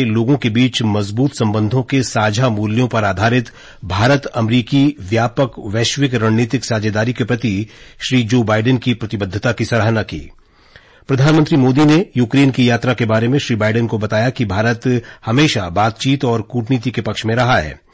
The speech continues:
दोनों नेताओं ने बांग्लादेश की स्थिति पर भी चिंता व्यक्त की। उन्होंने बांग्लादेश में कानून और व्यवस्था बहाल किए जाने और अल्पसंख्यकों, विशेषकर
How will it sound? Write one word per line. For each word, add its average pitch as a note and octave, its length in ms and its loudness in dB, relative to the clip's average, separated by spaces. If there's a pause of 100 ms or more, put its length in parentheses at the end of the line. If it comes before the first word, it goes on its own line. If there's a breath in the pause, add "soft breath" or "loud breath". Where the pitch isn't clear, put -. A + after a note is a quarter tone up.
(380 loud breath)
दोनों D3+ 260 6
नेताओं F3 340 4
ने G#3 120 4
बांग्लादेश C#3 520 2
की C#3+ 120 0
स्थिति C3+ 300 0
पर B2 160 0
भी B2+ 100 0
चिंता C#3+ 280 0
व्यक्त C3+ 220 0
की। D#3 220 0 (520 soft breath)
उन्होंने C3 560 4 (260 loud breath)
बांग्लादेश A#2+ 580 2
में D3+ 160 4
कानून A#2+ 420 2
और C3 100 2
व्यवस्था A2+ 480 0
बहाल A2 320 0
किए A2+ 240 0
जाने G#2+ 300 0
और C3 220 4 (160)
अल्पसंख्यकों, A#2+ 840 0
विशेषकर A#2+ 540 0